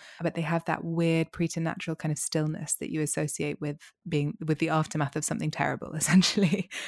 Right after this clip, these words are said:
But they're incredibly beautiful, and they're of mostly women alone in a particular environment. So there was one that really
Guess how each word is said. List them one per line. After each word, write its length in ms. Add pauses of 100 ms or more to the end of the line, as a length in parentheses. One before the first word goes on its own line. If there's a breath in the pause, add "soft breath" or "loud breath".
(200 loud breath)
But 120
they're 320 (120)
incredibly 600
beautiful, 380
and 160
they're 180 (140)
of 240 (260)
mostly 520
women 540
alone 500
in 340
a 60
particular 440
environment. 580
So 120
there 80
was 140
one 340
that 180
really 640